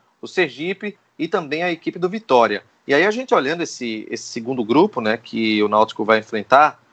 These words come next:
a gente tem apenas o Fortaleza como a equipe da Série A do Campeonato Brasileiro. Mas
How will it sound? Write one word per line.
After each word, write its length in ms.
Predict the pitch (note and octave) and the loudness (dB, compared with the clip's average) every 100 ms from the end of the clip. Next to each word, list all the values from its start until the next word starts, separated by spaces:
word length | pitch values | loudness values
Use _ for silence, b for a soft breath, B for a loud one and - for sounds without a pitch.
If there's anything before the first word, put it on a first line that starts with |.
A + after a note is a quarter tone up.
| b _ | b _
a 80 | - | -10
gente 200 | C3+ C#3+ | -10 -4
tem 120 | E3 | -4
apenas 560 | D#3+ D#3 E3+ G3+ F#3+ | -2 -4 -4 -4 -4
o 240 | F#3 F3+ F#3 | -4 -2 -4
Fortaleza 720 | - D3+ D#3 E3 C3+ D3+ E3+ | 0 0 4 2 2 -4 -6
como 560 | E3 C3+ C#3 E3 F3 F3 _ _ _ | -8 -6 -6 -4 -8 -8 _ _ _
a 100 | A#2+ | -4
equipe 240 | A2+ - | -4 -4
da 120 | F3+ | -4
Série 240 | E3+ E3 C3+ | -2 0 2
A 80 | C#3 | 0
do 100 | D3 | -2
Campeonato 420 | D#3 C#3+ C3+ C#3+ | -10 -8 -8 -6
Brasileiro. 540 | D3+ E3+ G3 B2+ G#2 | -8 -6 -6 -6 -8
Mas 580 | C#3 E3+ C3 D#3 - - | -4 0 0 -2 -10 -20